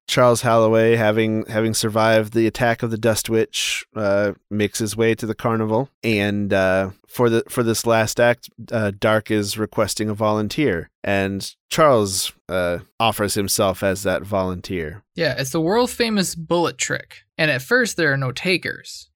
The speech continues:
Speaker 2: And the bullet witch is actually, er, uh, the Dust Witch is actually scared. <laughs> She's like, "No, no, don't do it." And then, yeah,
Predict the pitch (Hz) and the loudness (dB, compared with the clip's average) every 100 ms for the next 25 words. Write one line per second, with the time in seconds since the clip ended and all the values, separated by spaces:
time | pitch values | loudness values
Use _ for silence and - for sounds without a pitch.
0 | - 135 151 220 311 196 160 143 147 147 | -4 -2 0 2 2 2 0 0 0 0
1 | 135 - 101 131 - - 139 127 95 127 | 0 -6 -8 -12 -12 -4 -2 -2 -2 0
2 | 120 127 135 127 120 131 190 233 208 156 | 0 -2 -2 0 -2 0 0 0 -2 -2
3 | 143 139 123 - - - - 139 98 - | -2 -2 -2 -4 -6 -6 -4 -4 -2 -2
4 | - - _ - 170 165 165 - 208 220 | -4 -6 _ -4 0 2 0 0 -2 0
5 | - - 240 226 240 - 285 - _ _ | -2 -6 -4 -2 -2 0 0 0 _ _
6 | - - - _ - 156 160 160 170 139 | -20 -20 -20 _ -6 -2 0 2 2 2
7 | 131 | 0